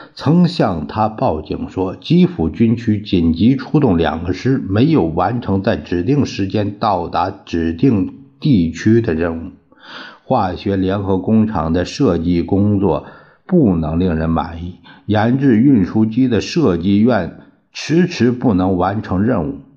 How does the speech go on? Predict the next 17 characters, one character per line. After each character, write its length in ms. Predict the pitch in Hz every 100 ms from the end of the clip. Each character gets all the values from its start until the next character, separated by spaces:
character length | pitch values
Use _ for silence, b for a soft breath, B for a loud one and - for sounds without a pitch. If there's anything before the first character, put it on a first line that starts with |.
| b b b
情 420 | - - 110 175
况 420 | 190 - 104 80 78
已 180 | 80
经 240 | 73 95 87
清 320 | - 120 123
楚， 320 | - 80 - _ _ _
问 380 | - 123 170 92
题 240 | - 87 85
不 260 | - 123
单 400 | - 120 147 165
单 260 | 139 87 90
在 240 | 104 85
于 140 | 85 82
破 460 | 80 - 151 92
坏 340 | 76 - 131 80
分 300 | - 85 -
子， 240 | 82 -